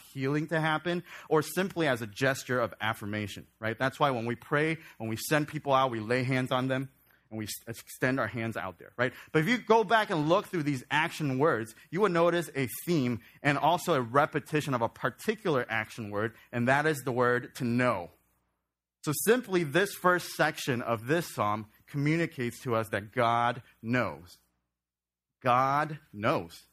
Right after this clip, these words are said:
Specifically, the God of the universe knows ultimately and intimately, uh, knows us intimately from the inside out. That his knowledge of us transcends all time boundary. It was there before and it is there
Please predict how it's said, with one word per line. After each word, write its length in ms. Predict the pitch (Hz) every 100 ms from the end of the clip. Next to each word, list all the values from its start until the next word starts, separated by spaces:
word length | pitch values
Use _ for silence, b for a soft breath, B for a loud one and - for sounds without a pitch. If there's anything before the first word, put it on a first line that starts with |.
| _ _ _ _ _ _ _ _ _ _ - -
Specifically, 800 | - - 160 170 214 196 - 151
the 80 | 143
God 400 | 113 127 156 185
of 40 |
the 60 | 165
universe 540 | 147 151 147 123 117
knows 500 | 123 135 147 151 151 143 _
ultimately 760 | 147 165 170 156 135 127 131 127 b b -
and 160 | 131 135
intimately, 640 | 208 202 170 135 123 127 127 b b b
uh, 240 | 123 101 90 _ _ 147
knows 280 | 170 196 180
us 260 | 170 180 -
intimately 460 | 160 139 127 113 117
from 200 | 131 113
the 160 | 117
inside 380 | 117 120 110 101
out. 220 | 101 80 - b b b b b -
That 120 | 123
his 180 | 135 123
knowledge 520 | 151 170 170 127 117
of 200 | 127 113
us 220 | 143 131 -
transcends 600 | - 120 113 - 131 131
all 280 | 107 120 127
time 360 | - 113 117
boundary. 380 | 107 95 95 95
It 60 | 95
was 160 | 95 101
there 200 | 131 131
before 540 | 113 - - 139 165
and 240 | 180 127
it 20 | 110
is 120 | 104
there 260 | 117 117